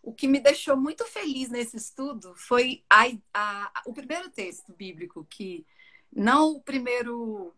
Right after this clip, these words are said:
que ele cita, mas o primeiro que ele faz uma análise mais profunda, que é a parábola da ovelha perdida.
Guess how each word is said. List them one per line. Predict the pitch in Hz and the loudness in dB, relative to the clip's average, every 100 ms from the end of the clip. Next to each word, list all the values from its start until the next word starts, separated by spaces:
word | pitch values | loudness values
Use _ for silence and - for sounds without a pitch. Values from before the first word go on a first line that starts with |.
| _ | _
que | - | -6
ele | 226 277 | -4 -4
cita, | - 240 226 196 | -4 -6 -4 -6
mas | 202 214 | -6 -6
o | |
primeiro | 240 247 233 262 277 | -8 -4 -2 -2 -4
que | - | -4
ele | 247 254 240 226 - | -4 -6 -10 -10 -8
faz | - 220 226 | -2 0 -2
uma | 233 233 | -6 -8
análise | 220 196 202 196 | -6 -8 -10 -14
mais | 202 208 | -14 -12
profunda, | 226 - 214 226 | -16 -20 -12 -12
que | - 262 | -4 2
é | |
a | 254 | 2
parábola | 262 262 254 220 226 233 | 2 -2 -2 -8 -12 -16
da | 226 | -16
ovelha | 226 226 233 | -14 -16 -16
perdida. | - 254 226 180 151 165 | -16 -14 -14 -16 -20 -20